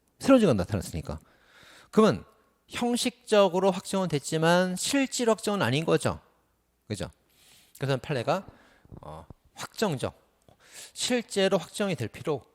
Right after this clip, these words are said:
뭐 이것까지 다 고려할 필요 없고, 그냥 법원에서 판결을 내려서 불복하지 않고 형식적으로 항소 기간 지나서 확정이 되면은 형식적 확정만으로도 확정이 된다. 넌 그때 이미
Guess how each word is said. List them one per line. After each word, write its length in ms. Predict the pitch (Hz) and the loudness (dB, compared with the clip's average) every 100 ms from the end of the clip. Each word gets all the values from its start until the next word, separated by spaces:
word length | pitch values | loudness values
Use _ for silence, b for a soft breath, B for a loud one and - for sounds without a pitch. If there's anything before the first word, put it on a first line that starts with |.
| _ _ | _ _
뭐 160 | 151 - | -18 -14
이것까지 520 | 123 123 226 - 226 | -6 2 2 2 0
다 80 | 202 | 0
고려할 320 | - 107 104 | -4 -6 -6
필요 220 | 104 170 123 | -6 -6 -8
없고, 460 | - 175 143 78 - b b b | -6 -4 -4 -6 -18 b b b
그냥 80 | 131 | -8
법원에서 720 | 127 120 120 123 110 104 170 196 B B _ | -2 0 2 0 -2 0 0 -2 B B _
판결을 380 | - 160 143 131 | -10 -4 -4 -2
내려서 560 | 98 101 98 143 101 - | -4 -6 -2 -2 -2 -6
불복하지 600 | 110 107 120 127 120 123 | -4 -4 -2 -4 -2 -4
않고 400 | 85 - 127 - | -6 -4 -4 -4
형식적으로 840 | - 175 156 - 131 92 104 190 - B B | -8 -8 -10 -6 -6 -2 0 0 0 B B
항소 420 | - 208 190 180 165 | -12 -8 -6 -6 -6
기간 320 | 107 113 127 | -6 -6 -6
지나서 400 | - 104 90 160 | -6 -8 -4 -6
확정이 280 | 165 147 113 | -6 -6 -6
되면은 600 | 90 87 95 156 85 65 b b b b | -6 -4 -2 -2 -4 -10 b b b b
형식적 680 | - 196 196 - - 165 143 | -6 -4 -4 -8 -6 -4 -4
확정만으로도 800 | - 160 127 98 98 92 175 | -8 -6 -4 -4 -4 -4 -4
확정이 420 | 202 - - 127 123 | -4 -8 -10 -8 -8
된다. 460 | - 73 95 80 | -12 -6 -2 -2
넌 120 | 80 120 | -4 -8
그때 220 | - 117 | -6 -6
이미 360 | 92 107 196 | -4 -2 -2